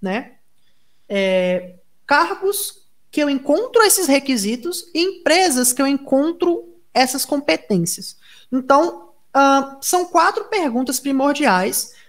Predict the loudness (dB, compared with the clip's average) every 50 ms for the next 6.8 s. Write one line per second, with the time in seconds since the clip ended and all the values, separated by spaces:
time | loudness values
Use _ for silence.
0 | _ 0 2 2 4 4 2 2 2 0 -2 0 0 0 0 0 -2 -4 -4 -2
1 | -2 0 -2 -2 0 0 2 2 2 0 -2 0 2 2 2 2 0 -4 -4 -4
2 | 0 0 0 0 0 -2 -2 0 0 2 2 0 0 -4 -6 -6 -6 -2 0 2
3 | 2 2 2 -2 -4 -2 -2 0 0 0 0 2 2 2 0 0 -4 -6 -6 -6
4 | -8 -14 -18 _ -6 -4 -4 -2 -2 -4 -4 -4 -4 -4 -4 -4 -2 -2 -2 -2
5 | 0 0 0 0 -2 -4 -6 -8 -10 -14 -18 _ _ -4 -2 -2 -2 -2 -2 -2
6 | -2 -2 -2 -2 0 2 2 2 2 2 0 0 -2 -2 -6